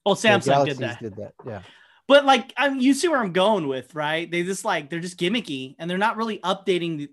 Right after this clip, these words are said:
Speaker 1: they're not really coming up with something new. Now, now you stick someone with the five hundred dollar system, and that's cool because the, the, the half-life is supposed to be, what, ten years, right? But then you had, like, a, well, it's actually seven, right? And then you got a PlayStation Pro in between.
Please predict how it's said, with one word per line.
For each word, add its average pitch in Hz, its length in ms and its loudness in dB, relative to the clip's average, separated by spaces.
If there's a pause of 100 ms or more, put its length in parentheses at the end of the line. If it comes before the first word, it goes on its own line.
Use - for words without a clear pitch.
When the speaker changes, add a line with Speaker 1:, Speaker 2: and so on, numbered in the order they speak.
(100)
Speaker 1:
they're 175 120 -4
not 220 200 -2
really 202 440 2
coming 185 360 -8
up 170 120 -8
with 170 100 -18
something 143 240 -12
new. 143 400 -8 (240)
Now, 233 320 4
now 208 140 0
you 262 180 0
stick - 300 -8
someone 220 280 -2
with 202 120 -6
the - 80 -10
five 202 220 2
hundred 196 160 0
dollar 156 240 2
system, 139 680 -6 (340)
and 226 80 0
that's 370 180 4
cool 277 440 2
because 185 460 -2
the, 175 100 -6
the, 175 240 -10
the 180 120 -6
half-life 220 640 -2 (200)
is 165 160 -10
supposed 170 180 -6
to 165 80 -8
be, 147 40 -6
what, 131 140 -10
ten 165 160 -8
years, 190 380 -6 (720)
right? 180 280 0
But 165 140 -4
then 190 100 4
you 190 100 4
had, 180 120 4
like, 160 160 2
a, 131 240 -2 (580)
well, 180 100 -4
it's 160 120 -6
actually 156 260 0
seven, 139 440 0
right? 135 280 -8 (1000)
And 202 100 -2
then 202 60 0
you 185 60 -4
got 175 120 4
a - 60 -2
PlayStation 175 520 -4
Pro 156 260 2
in 151 100 -2
between. 147 540 -8